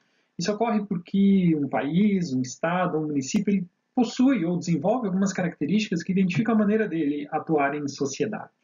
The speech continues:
né? É, e cada um, né, tem algumas, alguns desejos, alguns anseios, algumas limitações, e vai definir regras, é, para que sejam seguidas, né? Isso ocorre porque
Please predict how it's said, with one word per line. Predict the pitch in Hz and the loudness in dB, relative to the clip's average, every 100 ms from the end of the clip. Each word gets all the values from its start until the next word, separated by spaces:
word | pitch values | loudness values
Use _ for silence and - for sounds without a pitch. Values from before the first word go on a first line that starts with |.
| _ 151 | _ -2
né? | 208 247 _ _ _ _ _ - | 0 0 _ _ _ _ _ -4
É, | 123 120 117 - 165 _ _ _ - | -2 -2 -4 -6 -14 _ _ _ -2
e | 127 | -2
cada | - 226 285 247 | 0 -2 0 -2
um, | 156 175 262 285 165 123 - - | 0 2 4 4 2 -2 -10 -12
né, | - 190 - | -6 -6 -2
tem | 170 | 0
algumas, | 147 143 147 143 120 - - - _ _ _ - | 2 0 2 2 2 -4 -14 -20 _ _ _ -2
alguns | 127 117 | 0 0
desejos, | 113 104 185 220 214 165 131 | -2 0 2 2 2 -2 -8
alguns | 131 135 131 | -6 -4 -4
anseios, | 123 - 196 196 175 147 | -6 -4 0 0 0 0
algumas | 151 180 170 | 0 0 2
limitações, | 196 196 220 214 226 | 2 2 0 2 2
e | 214 | 2
vai | 233 | 0
definir | 226 247 262 | 2 4 4
regras, | 226 214 214 247 269 - _ _ _ _ - | 2 0 0 0 -2 -4 _ _ _ _ -4
é, | 170 165 160 160 160 - _ - | -2 0 -4 -8 -12 -16 _ -6
para | 233 | -6
que | - | -2
sejam | 302 254 | 0 2
seguidas, | 226 196 135 123 - - - | 2 -2 -2 -4 -6 -14 -4
né? | 180 240 220 | -2 0 0
Isso | 214 220 | 0 -2
ocorre | 170 196 214 | -2 0 -2
porque | 233 214 - 156 | -2 -6 0 0